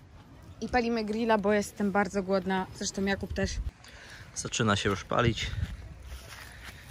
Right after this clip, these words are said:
Speaker 2: Zobaczymy, te, te, te grille generalnie, jak się uda, to jest super, można coś na tym upichcić, a jak coś nie siądzie,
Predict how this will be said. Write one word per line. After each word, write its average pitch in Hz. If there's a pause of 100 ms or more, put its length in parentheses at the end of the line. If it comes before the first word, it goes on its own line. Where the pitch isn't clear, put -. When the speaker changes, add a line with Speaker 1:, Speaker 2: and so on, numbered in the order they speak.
(2500)
Speaker 2:
Zobaczymy, 98 (180)
te, 107
te, 110
te 107
grille 110
generalnie, 104
jak 98
się -
uda, 113 (120)
to 104
jest 101
super, 117
można 101
coś - (360)
na 104
tym -
upichcić, 107
a -
jak 98
coś -
nie 101
siądzie, 104